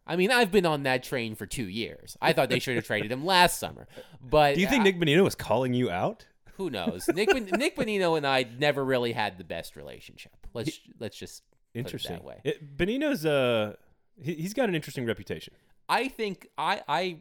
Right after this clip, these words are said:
Speaker 1: respect
Speaker 2: All
Speaker 1: Nick
Speaker 2: the things that make you, make, think about this. How about this? All, all, I'm sorry to cut you off.
Speaker 1: Yeah.
Speaker 2: All the things that make him good at what he does on the ice.
Speaker 1: Yeah.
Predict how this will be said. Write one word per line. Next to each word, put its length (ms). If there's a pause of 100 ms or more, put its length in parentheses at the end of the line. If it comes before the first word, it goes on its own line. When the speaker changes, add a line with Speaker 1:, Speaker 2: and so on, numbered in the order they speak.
(100)
Speaker 1:
respect 640 (360)
Speaker 2:
All 100
Speaker 1:
Nick 80
Speaker 2:
the 60
things 240
that 120
make 260
you, 260
make, 340
think 140
about 180
this. 140
How 100
about 120
this? 200 (100)
All, 240
all, 180 (100)
I'm 140
sorry 220
to 40
cut 160
you 60
off. 120
Speaker 1:
Yeah. 140 (360)
Speaker 2:
All 160
the 100
things 460 (640)
that 120
make 340
him 120
good 180
at 120
what 140
he 100
does 200
on 140
the 140
ice. 300
Speaker 1:
Yeah. 220